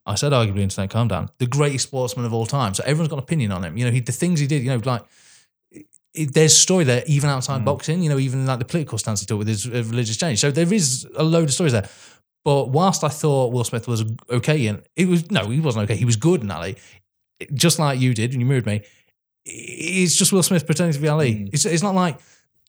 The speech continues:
Speaker 1: Denzel Washington in the film The Hurricane.
Speaker 2: Yeah.
Speaker 1: I didn't think that he was pretending to be the Hurricane. I was like, "Oh my God." But then, I don't mean to be a dick, Denzel Washington is a phenomenal actor, <laughs>
Speaker 2: Mm.
Speaker 1: like, A-list here, and, and Will Smith's good in very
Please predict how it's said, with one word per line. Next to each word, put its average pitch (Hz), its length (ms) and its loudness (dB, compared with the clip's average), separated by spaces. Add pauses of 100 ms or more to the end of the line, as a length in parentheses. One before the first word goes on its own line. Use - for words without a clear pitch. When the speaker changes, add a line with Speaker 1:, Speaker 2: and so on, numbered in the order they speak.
(140)
Speaker 1:
Denzel 160 280 4
Washington 110 500 0
in 117 140 -2
the 113 60 -2
film 120 220 -2
The 117 60 0
Hurricane. 123 500 0
Speaker 2:
Yeah. 92 280 -2
Speaker 1:
I 139 100 2
didn't 147 360 4
think 143 320 0
that 143 120 0
he 135 80 2
was 135 120 0
pretending 143 300 2
to 123 40 0
be 127 40 0
the 135 80 2
Hurricane. 120 200 2
I 123 40 2
was 123 80 2
like, 123 100 -2
"Oh 143 80 2
my 110 100 2
God." 135 280 0 (200)
But 113 80 -10
then, 131 260 0 (440)
I 117 60 -8
don't 120 100 -4
mean 113 80 0
to 107 60 0
be 113 100 2
a - 20 2
dick, 117 300 0
Denzel 120 200 -2
Washington 110 280 -4
is 104 60 -4
a 110 340 -2
phenomenal 110 440 -2
actor, 107 340 -6
<laughs> - 180 -6
Speaker 2:
Mm. 107 100 -2
Speaker 1:
like, 107 280 2 (120)
A-list 113 420 -4
here, 120 140 -4
and, 120 120 -8
and 143 140 -2
Will 147 100 0
Smith's 143 260 -4
good 147 320 0
in 147 160 0
very 147 300 0